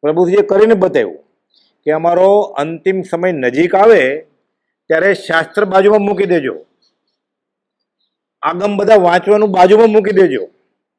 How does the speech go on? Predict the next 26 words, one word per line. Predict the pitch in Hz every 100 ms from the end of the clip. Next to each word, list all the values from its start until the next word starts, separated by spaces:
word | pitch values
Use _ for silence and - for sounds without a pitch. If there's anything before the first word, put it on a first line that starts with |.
| _ _
અને | - 151
સજાત્મ | 147 147 156 185 196 190
સ્વરૂપ | 196 202
પરમ | - 185 196
ગુરુના | 185 185 185
જાપથી | 120 139 160 - 202 208
આખો | 175 196
ઓરડો | 190 185 202 208
ભરી | 156 190
દેજો, | 190 190 147 123
કે | 156
અમારા | 156 180
કાને | 170 160 160 180 185
પૂતગલ | 180 165 165 185 165
અથડાય. | 151 190 156 90 _ _ _ _ _ _ _ _ -
એટલે | 127 170
અર્ધ | - 151 160 147
દશા | 214 202 196 185
હોય, | 156 127
અર્ધ, | 147 135
એમ | 127 143
કે | 190
ને | 226
કોમા, | - 202 202 165
સેમી | - 190 202
કોમા, | 156 135 95